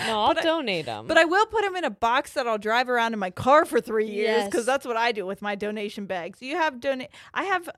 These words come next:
Speaker 2: bags of clothes that I'm like,
Speaker 1: Yep.
Speaker 2: I know, these bitches have been in there for six <laughs> months. I'm just
Speaker 1: Yes.
Speaker 2: showing 'em around the town at this
Speaker 1: Mm-hmm.
Speaker 2: point.
Speaker 1: Mm-hmm.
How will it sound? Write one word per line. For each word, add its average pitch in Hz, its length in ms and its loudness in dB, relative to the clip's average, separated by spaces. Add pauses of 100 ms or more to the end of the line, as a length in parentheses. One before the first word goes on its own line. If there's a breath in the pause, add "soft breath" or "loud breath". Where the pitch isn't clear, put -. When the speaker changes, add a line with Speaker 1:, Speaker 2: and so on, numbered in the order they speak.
Speaker 2:
bags 226 640 0
of 254 140 -12
clothes 220 600 0
that 214 140 0
I'm 208 160 -2
like, 214 260 -4 (140)
Speaker 1:
Yep. 190 120 -4
Speaker 2:
I 247 60 2
know, 233 220 2 (300)
these 302 240 -2
bitches 269 300 -2
have 220 160 -4
been 233 120 -2
in 233 100 -4
there 233 140 -4
for 202 220 -6
six - 640 0
<laughs> - 560 -4
months. - 380 2
I'm 254 240 2
just - 180 -4
Speaker 1:
Yes. - 80 -14
Speaker 2:
showing 254 280 -2
'em 226 100 -4
around 226 280 -2
the 208 60 -10
town 220 380 -4
at 139 120 -10
this 233 200 -8
Speaker 1:
Mm-hmm. 220 240 -6
Speaker 2:
point. 262 480 -10
Speaker 1:
Mm-hmm. 220 220 -12